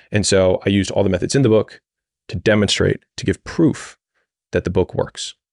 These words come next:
And so, you know, the next book, I'll try and continue that meta theme of I have concepts in this book and I will show you that they work because I will use them to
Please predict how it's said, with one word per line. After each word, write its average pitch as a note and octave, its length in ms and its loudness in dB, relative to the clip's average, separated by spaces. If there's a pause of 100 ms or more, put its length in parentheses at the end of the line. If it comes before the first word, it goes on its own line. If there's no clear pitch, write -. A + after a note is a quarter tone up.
(320)
And F#2+ 160 -2
so, F2 380 2
you F2+ 80 -4
know, F2 80 2
the F2 80 0
next F2+ 200 -2
book, - 280 -2
I'll E2+ 120 -2
try E2+ 260 0
and E2+ 120 -2
continue A2 380 0
that F2+ 240 -2
meta G2+ 320 -4
theme F#2 380 -4
of F2 360 -4 (720)
I F#2 100 -2
have F2+ 380 0 (260)
concepts A#2+ 400 0
in B2 60 4
this C#3 100 2
book E3+ 240 0
and G#2+ 100 2
I F#2 60 2
will F2 100 0
show A#2 220 0
you G2 260 2
that - 160 -2
they F#2 100 0
work F#2 280 0
because - 160 -6
I F2 80 2
will F2 140 2
use G2 280 2
them E2+ 320 -6
to F2+ 480 2